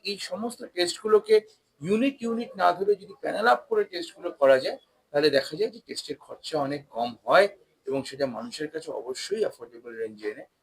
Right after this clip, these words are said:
খরচা যাতে হবে। এটা, এটা তো ডেটা, মেডিকেল ডেটা যেগুলো আসে, এটা হচ্ছে,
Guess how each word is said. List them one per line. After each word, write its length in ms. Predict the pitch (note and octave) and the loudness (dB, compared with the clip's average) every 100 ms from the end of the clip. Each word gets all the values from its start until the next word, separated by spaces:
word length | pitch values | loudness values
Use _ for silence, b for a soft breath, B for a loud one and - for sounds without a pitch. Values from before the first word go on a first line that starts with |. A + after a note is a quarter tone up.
| _ - | _ -12
খরচা 240 | A2 - - | -12 -12 -20
যাতে 200 | - A#2+ | -10 -8
হবে। 280 | - - - | -8 -14 -2
এটা, 220 | E3 D#3+ - B B B B _ _ _ | 0 -2 -6 B B B B _ _ _
এটা 220 | - D3+ | -10 -10
তো 180 | - F3+ - - A#2+ | -4 -6 -6 -14 -8
ডেটা, 420 | A#2+ C3+ A#3 - _ - | -4 4 4 2 _ -12
মেডিকেল 400 | A#2+ C3+ D#3 C3+ | -10 -4 -2 0
ডেটা 280 | C3 C3 D3 | -4 0 0
যেগুলো 480 | C3+ C3+ C#3+ D3 - _ _ _ _ _ | 0 0 4 4 4 _ _ _ _ _
আসে, 360 | C3+ - G2+ E2 _ _ _ _ _ _ _ _ _ _ _ | -2 -2 -4 -12 _ _ _ _ _ _ _ _ _ _ _
এটা 180 | - D#3+ | 2 2
হচ্ছে, 560 | D#3 D#3+ G3+ G3 G3 | 2 0 2 4 2